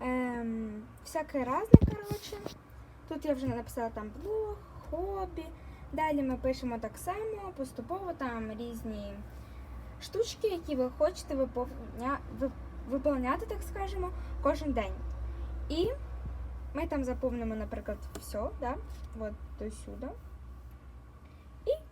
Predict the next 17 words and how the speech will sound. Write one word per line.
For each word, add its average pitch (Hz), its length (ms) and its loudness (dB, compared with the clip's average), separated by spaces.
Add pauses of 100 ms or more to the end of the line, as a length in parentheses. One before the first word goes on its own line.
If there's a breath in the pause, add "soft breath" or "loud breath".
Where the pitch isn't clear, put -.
кожного 302 440 0
дня 302 240 0
ми 294 120 0
будемо 254 340 2
відзначати, 254 480 -6
що 285 140 -2
ми 262 120 0
зробили, 285 360 -2
а 285 40 4
що 294 160 -2
ми 285 140 0
не 208 180 -6
зробили. 180 420 -6
Наприклад, 233 360 -6 (680 loud breath)
е, 226 80 0
якщо 311 460 0
я, 311 300 2